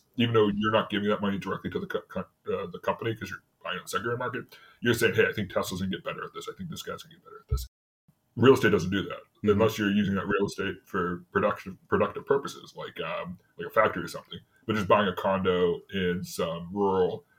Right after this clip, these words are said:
Speaker 1: uh, Chinese city is not a productive mean. So
Speaker 2: Right.
Speaker 1: if price rises but production doesn't rise, we call that a bubble, the, the, the definition of a bubble. So they're in this bubble. I mean, they, every other economy on earth is increasing interest rates. China's lowering interest rates.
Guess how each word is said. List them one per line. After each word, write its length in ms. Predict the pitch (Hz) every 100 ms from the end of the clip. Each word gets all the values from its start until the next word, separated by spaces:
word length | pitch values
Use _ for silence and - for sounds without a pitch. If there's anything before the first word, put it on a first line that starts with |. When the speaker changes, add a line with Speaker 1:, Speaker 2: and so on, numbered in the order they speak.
| _ _ _ 92
Speaker 1:
uh, 160 | 90
Chinese 340 | - 87 85 -
city 320 | 170 110 98
is 140 | 101
not 140 | 101 92
a 40 |
productive 360 | 98 95 - - _ -
mean. 300 | 117 101 92
So 300 | - 95 87 85
Speaker 2:
Right. 280 | 78 - -
Speaker 1:
if 160 | 95 -
price 340 | 143 113 -
rises 440 | 101 101 110 92 -
but 140 | 95
production 340 | 87 107 -
doesn't 200 | 90 85
rise, 300 | 87 85 - - -
we 80 | 104
call 140 | 98
that 140 | 85
a 40 | 90
bubble, 360 | 110 - - -
the, 120 | 87 -
the, 140 | 85 - _ 82
the 80 |
definition 320 | 87 78 - 87
of 80 | -
a 20 |
bubble. 340 | - - 64 - _ _ _ -
So 120 | 131
they're 220 | 131 143
in 260 | 131 139 101
this 120 | 98
bubble. 380 | 131 156 - 95
I 40 |
mean, 220 | 98 98 90
they, 220 | 110 117 -
every 260 | - 143 143
other 200 | 127 104
economy 360 | - 110 101
on 120 | 82 117
earth 260 | 147 107 - _ _
is 280 | 104 95 92
increasing 340 | 107 107 92
interest 280 | 123 101 -
rates. 160 | - -
China's 320 | - 113 104
lowering 260 | 98 101 90
interest 260 | - 69 -
rates. 260 | - -